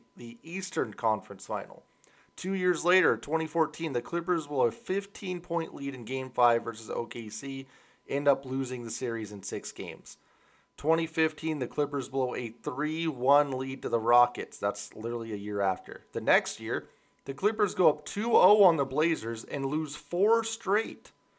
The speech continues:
The next year, twenty seventeen, the Clippers lose Game Seven to Jazz at home. Twenty twenty, the Clippers blow a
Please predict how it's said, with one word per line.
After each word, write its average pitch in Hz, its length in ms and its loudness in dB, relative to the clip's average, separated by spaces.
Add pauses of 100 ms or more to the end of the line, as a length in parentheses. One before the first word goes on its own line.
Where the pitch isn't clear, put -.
(480)
The 160 120 8
next 175 460 2
year, 196 200 2
twenty 185 320 0
seventeen, 175 560 2
the 107 120 -4
Clippers 175 400 -2
lose 170 200 0
Game 165 300 2
Seven 160 440 4
to 123 100 0
Jazz 135 520 4 (400)
at 190 240 10
home. 190 460 6 (1040)
Twenty 190 340 4
twenty, 185 580 2 (260)
the 139 80 -6
Clippers 185 480 0
blow 175 260 6
a 151 60 4